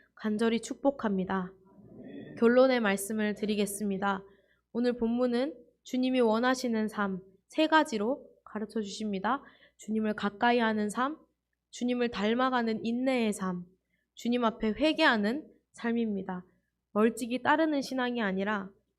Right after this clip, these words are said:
포도나무에 붙어있는 그 가지처럼 늘 주님 안에 거하는 신앙입니다. 십자가의 길을 포기하지 않고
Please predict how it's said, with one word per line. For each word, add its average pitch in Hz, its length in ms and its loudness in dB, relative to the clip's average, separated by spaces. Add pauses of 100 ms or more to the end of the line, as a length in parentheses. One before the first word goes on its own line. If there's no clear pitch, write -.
포도나무에 285 580 2
붙어있는 220 580 -2
그 208 120 -6
가지처럼 190 760 -6 (340)
늘 285 280 4
주님 285 360 0
안에 220 260 2
거하는 202 460 2
신앙입니다. 190 720 -4 (800)
십자가의 285 640 4
길을 220 220 0
포기하지 285 560 2
않고 196 600 -2